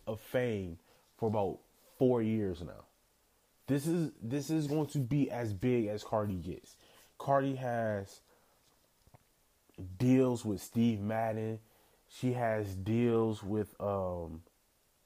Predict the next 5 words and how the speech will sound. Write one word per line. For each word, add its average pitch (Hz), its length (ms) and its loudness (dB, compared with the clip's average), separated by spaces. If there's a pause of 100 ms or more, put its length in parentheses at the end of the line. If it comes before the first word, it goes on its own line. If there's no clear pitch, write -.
(960)
uh, 92 400 -2 (760)
with, 107 240 -6
uh, 95 480 2 (1700)
I - 320 -6
for-, 113 180 -4